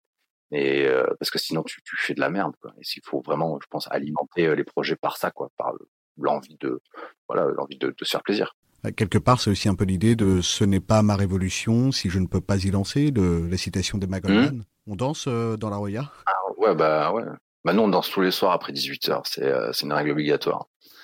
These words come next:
Speaker 1: <laughs>
Speaker 2: On danse dans la Roya, notamment vous, vous dansez sur Renaud l'Hexagone.
Speaker 1: Ouais, euh, bah, moi, j'ai beaucoup dansé, euh, c'est, c'est à cause de Renaud. Bah, il est devenu un peu rien, ce mec, hein, c'est, je suis un peu déçu.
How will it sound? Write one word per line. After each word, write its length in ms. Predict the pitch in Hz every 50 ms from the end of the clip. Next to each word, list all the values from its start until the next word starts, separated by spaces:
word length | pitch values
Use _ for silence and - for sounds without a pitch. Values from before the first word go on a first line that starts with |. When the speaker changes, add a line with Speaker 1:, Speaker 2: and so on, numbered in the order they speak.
| -
Speaker 1:
<laughs> 600 | - - - - - - - - - _ - - -
Speaker 2:
On 60 | 107
danse 220 | 98 123 127 117
dans 100 | 113 120
la 80 | 117 110
Roya, 340 | 104 113 113 120 131 147 151
notamment 380 | 123 104 95 - 110 113 127
vous, 160 | 123 107 127 131
vous 120 | 120 110
dansez 480 | 98 104 95 - - 117 120 135 139 143
sur 500 | - - - - 104 104 110 110 113 131 _ _ _ -
Renaud 560 | 95 95 101 117 110 107 113 123 123 135 - _ _ _ _ _ _ _ _ _ - -
l'Hexagone. 600 | 113 110 98 104 113 98 101 92 80 80 80 90 -
Speaker 1:
Ouais, 400 | - 104 107 110 113 120 123 131 - 117 - - _ _ - - 104
euh, 180 | 98 101 104 101
bah, 160 | - 104 107
moi, 80 | 123
j'ai 120 | 143 139 127
beaucoup 240 | - 233 - - -
dansé, 400 | - - - - - - 131 127
euh, 200 | 117 98 80 76 - _ _ _ -
c'est, 180 | - - -
c'est 100 | - -
à 60 | 117 -
cause 180 | - 156 135
de 60 | 123
Renaud. 240 | 113 101 110 110 120
Bah, 120 | 104 101 98
il 140 | 98 95
est 40 | 98
devenu 360 | 104 101 120 127 135 120 - _ -
un 80 | - 104
peu 140 | 98 - 98
rien, 300 | - - 104 104 117 135
ce 120 | - -
mec, 320 | 92 90 92 107 - - -
hein, 120 | 104 110
c'est, 140 | - - - 82
je 60 | -
suis 80 | - -
un 40 | -
peu 120 | - 95
déçu. 420 | 90 92 175 - - - 71 -